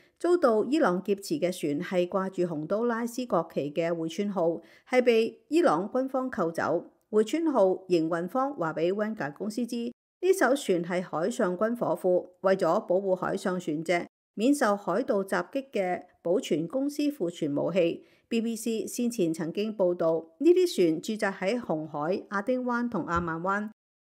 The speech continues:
以便保存人員收發軍火彈藥。伊朗塔斯尼姆通訊社同法斯通訊社報道，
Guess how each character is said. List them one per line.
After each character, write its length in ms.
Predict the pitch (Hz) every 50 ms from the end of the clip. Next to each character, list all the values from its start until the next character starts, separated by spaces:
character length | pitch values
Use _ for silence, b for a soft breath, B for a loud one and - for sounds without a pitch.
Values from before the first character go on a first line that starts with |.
| _ _ -
以 100 | 262 294
便 240 | - 254 214 202
保 180 | 202 - 151 180
存 280 | - - 214 175 165 165
人 240 | 160 156 160 156
員 240 | 156 160 160 147 180
收 200 | - - 240 240
發 200 | 240 247 196 180
軍 280 | 180 - 233 233 240 240
火 160 | 202 160 165
彈 280 | 165 165 139 139 165 175
藥。 300 | 170 160 160 - - _ _ _ _ _ _ _
伊 80 | 359 349
朗 280 | 247 190 196 226 233
塔 180 | - - 226 220
斯 240 | - - - 302 302
尼 200 | 262 190 143 139
姆 220 | 147 151 147 160
通 200 | - - 233 226
訊 200 | 233 - 190 180
社 320 | 180 - 147 143 160 175 202 - _ _ _ _
同 300 | - 208 202 196 190 - -
法 220 | - - 240 247
斯 260 | 240 - - 302 311
通 220 | 302 - 311 302 311
訊 180 | - 196 180
社 120 | 175 - 151
報 260 | 160 - 165 160 165
道， 320 | 160 151 151 156 151 -